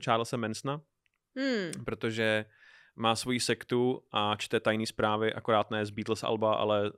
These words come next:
Speaker 1: z, z Koránu a má prostě zabijáky, který kouří hašiš a
Speaker 2: A
Speaker 1: posílá je
Speaker 2: asi,
Speaker 1: na mise.
Speaker 2: a asi n-, má, eh, asi nemá hákač, že jo, na čele
Speaker 1: Asi ne.
Speaker 2: vyřez-
Speaker 1: <laughs>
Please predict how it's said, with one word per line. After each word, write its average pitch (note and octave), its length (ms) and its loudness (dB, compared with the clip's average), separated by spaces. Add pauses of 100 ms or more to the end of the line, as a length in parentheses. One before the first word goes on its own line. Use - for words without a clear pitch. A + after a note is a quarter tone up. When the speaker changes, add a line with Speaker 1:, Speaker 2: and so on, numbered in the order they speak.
Speaker 1:
z, - 380 -4
z - 40 -6
Koránu A2+ 560 2
a G#2+ 60 0
má G2+ 240 0
prostě - 340 -8
zabijáky, G#2 360 0
který G#2 180 -2
kouří G#2 280 -4
hašiš G2+ 300 -6
a G2+ 80 -2
Speaker 2:
A - 100 2
Speaker 1:
posílá G3+ 200 4
je G#3 40 6
Speaker 2:
asi, A#3 80 4
Speaker 1:
na G3 40 0
mise. G3 200 -2
Speaker 2:
a G3+ 140 2
asi G3+ 300 -6
n-, G3 500 -10 (360)
má, F#3+ 680 -6
eh, F#3+ 420 -8
asi G3+ 200 -10
nemá F#3+ 220 -2
hákač, F3 500 -6
že F3 160 -12
jo, E3+ 100 -12
na F3 120 -12
čele E3+ 360 -12 (340)
Speaker 1:
Asi F3+ 260 -8
ne. - 60 -4
Speaker 2:
vyřez- F#3 220 -6 (1120)
Speaker 1:
<laughs> C#3+ 260 -2